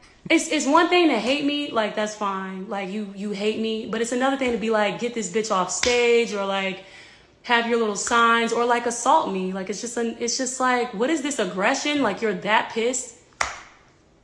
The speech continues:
But it's also like, thank you, because there's a lot of bills that are caught up on, so thank you. But it's like, whew, the disrespect. It was a lot for, like, two and a half months, like, knowing I didn't have to do it.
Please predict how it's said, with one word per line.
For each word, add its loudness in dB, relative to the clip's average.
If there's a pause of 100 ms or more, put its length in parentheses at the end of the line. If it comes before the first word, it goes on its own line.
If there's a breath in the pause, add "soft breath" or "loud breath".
(920)
But -4
it's -4
also 0
like, -2
thank -4
you, -6
because -8
there's -4
a -4
lot 2
of -6
bills -2
that 0
are -8
caught -2
up -4
on, -4
so -2
thank 0
you. -4 (400)
But 2
it's 2
like, 4 (1300 loud breath)
whew, 6
the 4
disrespect. -2
It -2
was 0
a 4
lot 2
for, 0
like, -2
two -2
and 0
a 0
half 2
months, -6
like, -4
knowing -2
I -4
didn't -4
have -4
to -4
do -6
it. -4